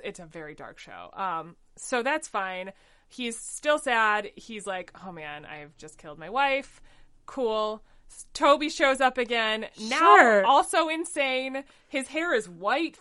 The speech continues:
Speaker 1: somehow. That sh-, that happened. That's a
Speaker 2: Sure.
Speaker 1: thing that can happen, right?
Speaker 2: Uh,
Speaker 1: Um,
Speaker 2: yeah, from, like, traumatic fear and stress, I guess.
Speaker 1: Is
Speaker 2: Sure.
Speaker 1: that really a thing that can happen?
Speaker 2: I think
Speaker 1: That
Speaker 2: so.
Speaker 1: short amount of time?
Speaker 2: Well, no, I don't know if that short amount of time, but, like, sure, it is a thing. We can,
Speaker 1: Oh,
Speaker 2: sure.
Speaker 1: interesting.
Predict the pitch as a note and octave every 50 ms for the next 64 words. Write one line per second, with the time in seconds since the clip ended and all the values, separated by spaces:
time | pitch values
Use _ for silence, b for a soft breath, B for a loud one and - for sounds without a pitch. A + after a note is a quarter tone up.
0 | _ _ C4+ - - D#4 D4+ D4+ C#4+ D4+ D#4 D4 D4 C#4+ D4 D4 C#4+ B3 C4+ C#4
1 | C4+ B3+ - - - - A3 B3 C4+ C#4 C#4 C#4+ C4+ C4 C4 C4+ C4+ C4 C4+ C4
2 | B3 - - D#4 F#4 - C4+ B3 D4 A3+ F3 - - - - G3+ F#3 D3+ D#3 E3
3 | D#3+ F3 G3 G3 - b b b b b b b b b C4 C#4+ D4 C#4+ C#4+ D4
4 | C#4+ C#4 E4+ F#4+ D#4+ C4+ - - A#3 A3 A3 A3+ G#3+ G#3 - _ - - G#3+ G3+
5 | G3 G3 G3 G3 G3 _ _ - - F#3+ F3 F3 F3+ F3+ F3+ F3 F3+ F3+ - -
6 | - F3 E3+ F3 - - G3+ F#3+ G3 G3+ G#3 G#3 - - C4+ D#4+ D4+ D#4 F4+ F#4+
7 | G4 G4+ G4+ G#4+ A#4 A#4 B4 B4+ B4+ C5 B4+ C#5 C5+ - _ - D4+ E4+ C4 C#4
8 | D4+ E4+ D4+ - - - F4 E4+ F#4 F#4 F4 F4 F4+ F4+ F4+ E4+ F4 A4 B4 -
9 | b b b b - D4 F#4+ G#4+ A4+ A#4 A4+ E4 - D#4+ C4 C4 E4 F#4 G#4 A4
10 | A#4 A4 - - C#4 E4 F#4 G#4 G4+ F#4 F#4+ F#4 F4+ C#4+ C#4+ C#4 C#4 C#4 B3 -
11 | - C#4+ C4+ C#4 C#4+ C#4 C4+ C4+ C4+ C4+ C#4 - C#4 B3+ A3+ G#3+ G3+ G3+ G3+ G3+
12 | G#3 G3 G3+ G#3 G3+ G3 - - - B3+ B3 A#3+ - A3+ A3 A#3 A#3 A3+ A3+ A#3
13 | A#3 - E3+ E3+ F#3 A3 G#3+ - B3+ A#3 A#3 A#3 A3+ - - A#4 - - A3 -
14 | - _ _ - E4 F#4 D#4 C4 - - -